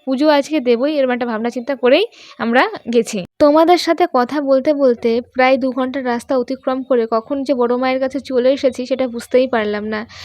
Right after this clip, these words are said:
আর আমাদের নৈহাটি জমতে জমতে বেজে গেছিলো প্রায় পৌনে দশটা মতন। তো, তো ওখানে গিয়ে আমরা পুজোর ডালা কিনে আমরা লাইনে দাঁড়িয়ে পড়ি।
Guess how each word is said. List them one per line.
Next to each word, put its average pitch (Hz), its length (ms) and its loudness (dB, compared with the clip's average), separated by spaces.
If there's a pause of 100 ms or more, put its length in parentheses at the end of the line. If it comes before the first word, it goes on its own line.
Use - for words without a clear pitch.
(140)
আর 254 140 0
আমাদের 262 360 2
নৈহাটি 269 500 0 (100)
জমতে 247 400 -2
জমতে 269 300 -2
বেজে 247 280 2
গেছিলো 269 260 0
প্রায় 311 280 0
পৌনে 262 220 0
দশটা 240 320 -2
মতন। 208 320 -6
তো, 254 140 -2 (220)
তো 311 160 6
ওখানে 294 360 2
গিয়ে 262 360 0
আমরা 262 280 0
পুজোর 269 380 0
ডালা 240 300 2
কিনে 262 340 -2
আমরা 254 160 -2
লাইনে 233 400 -2
দাঁড়িয়ে 240 320 0
পড়ি। 254 280 0